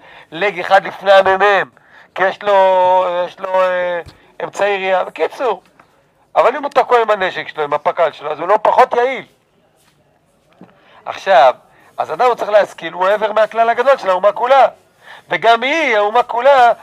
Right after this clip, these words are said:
יש פה עוד חשבון, היא מסתעפת גם כן לכלל המציאות, גם כן האומה כולה, בדיוק מה המיקום שלה,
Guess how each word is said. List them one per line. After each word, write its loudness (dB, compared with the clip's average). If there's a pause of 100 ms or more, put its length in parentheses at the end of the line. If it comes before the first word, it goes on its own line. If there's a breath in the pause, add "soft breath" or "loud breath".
(140 loud breath)
יש -6
פה 6
עוד 4
חשבון, -4
היא -8
מסתעפת 0
גם 2
כן -6 (420 soft breath)
לכלל 2
המציאות, -2 (260 soft breath)
גם 2
כן -4
האומה 0
כולה, 4
בדיוק -6
מה 2
המיקום -4
שלה, 2